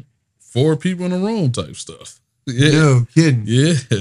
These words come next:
Speaker 1: And it's all on my social media. <laughs> Yeah, all that stuff is on there. I performed in front of a lot of people.
Speaker 2: And when did all that start to wrap up?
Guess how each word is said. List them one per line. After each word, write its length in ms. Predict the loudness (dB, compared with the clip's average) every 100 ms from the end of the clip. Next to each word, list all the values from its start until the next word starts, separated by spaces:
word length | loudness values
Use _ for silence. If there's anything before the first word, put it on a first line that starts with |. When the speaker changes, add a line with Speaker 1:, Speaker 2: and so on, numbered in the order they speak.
| -6 -14 _ _ _ _
Speaker 1:
And 180 | -2 2
it's 140 | 2
all 220 | 2 0 -2
on 80 | -2
my 80 |
social 400 | -2 -4 -6 -6
media. 500 | -6 -4 -6 -8 -10 -12
<laughs> 160 | -4
Yeah, 400 | 0 0 0 -6 -4
all 240 | -2 0
that 160 | 2 0
stuff 380 | -4 -8 -6 -6
is 120 | -8
on 200 | -8 -8
there. 720 | -14 _ _ _ _ _ -12
I 40 |
performed 440 | -10 -12 -8 -6 -4
in 80 | -4
front 260 | -4 -6
of 60 | -4
a 20 |
lot 220 | -6 -8
of 100 | -8
people. 300 | -8 -8 -10 _ _ _ _ _ 4
Speaker 2:
And 180 | 6 8
when 140 | 6
did 120 | 4
all 180 | 2 0
that 380 | 0 0 0 -4
start 240 | -8 -4 -4
to 80 |
wrap 320 | -4 -2 -2 -2
up? 240 | -8 -8